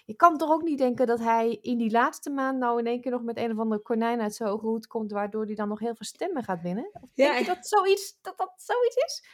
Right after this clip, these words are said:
Speaker 2: Nou, ik weet het niet. Het, en ik, ik kan me dat ook niet voorstellen. En, eh, weet je, eh, d-, er zit natuurlijk ook geen maanden tussen. Je kan ook niet maanden van tevoren naar de stembus, eh, alvast toe gaan.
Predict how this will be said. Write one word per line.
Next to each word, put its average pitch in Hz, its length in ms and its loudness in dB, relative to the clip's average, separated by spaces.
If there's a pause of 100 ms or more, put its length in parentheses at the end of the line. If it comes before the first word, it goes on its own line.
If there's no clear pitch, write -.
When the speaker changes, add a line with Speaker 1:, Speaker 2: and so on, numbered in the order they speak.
(200)
Speaker 2:
Nou, 330 120 -2
ik 240 120 -4
weet 359 340 4
het 214 100 -2
niet. 170 320 -2
Het, 247 160 -4
en 247 120 2
ik, 233 80 2
ik 269 160 4
kan 294 140 -2
me 220 80 2
dat 202 140 2
ook 277 140 0
niet 311 180 2
voorstellen. 285 600 0
En, 220 200 0
eh, 208 120 0
weet 208 180 0
je, 220 140 -6
eh, 226 120 -2 (440)
d-, 185 260 -6
er 202 80 6
zit 196 120 2
natuurlijk 208 200 0
ook 196 140 2
geen 185 200 0
maanden 240 380 2
tussen. 240 260 2
Je 185 60 4
kan 175 180 -2
ook 170 60 -4
niet 180 160 0
maanden 220 360 2
van 247 140 -4
tevoren 240 400 -6
naar 233 120 -4
de 220 60 -8
stembus, 233 640 0
eh, 233 140 0
alvast 226 360 -4
toe 226 180 -2
gaan. 247 260 -4